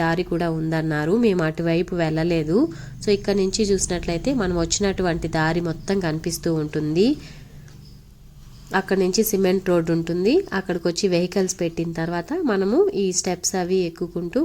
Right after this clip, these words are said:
పైకి వస్తూ ఉంటాం కదా. గాలి ఎక్కువ వీస్తూ ఉంటుంది. మనము అక్కడ పట్టుకొని దిగడం అన్నది చాలా ఇంపార్టెంట్. కిందకి దిగేటప్పుడు ఏంటి అని అంటే కాళ్ళు నిలబడవన్నమాట. పైకైతే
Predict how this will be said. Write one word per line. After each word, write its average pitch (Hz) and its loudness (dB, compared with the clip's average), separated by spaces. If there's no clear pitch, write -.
పైకి 160 -2
వస్తూ 160 -4
ఉంటాం 156 -6
కదా. 196 -2
గాలి 202 -4
ఎక్కువ 208 -2
వీస్తూ 185 0
ఉంటుంది. 170 2
మనము 175 4
అక్కడ 180 -2
పట్టుకొని 196 2
దిగడం 175 0
అన్నది 170 4
చాలా 165 0
ఇంపార్టెంట్. 160 -2
కిందకి 262 6
దిగేటప్పుడు 220 6
ఏంటి 196 4
అని 185 2
అంటే 185 2
కాళ్ళు 220 8
నిలబడవన్నమాట. 185 6
పైకైతే 196 6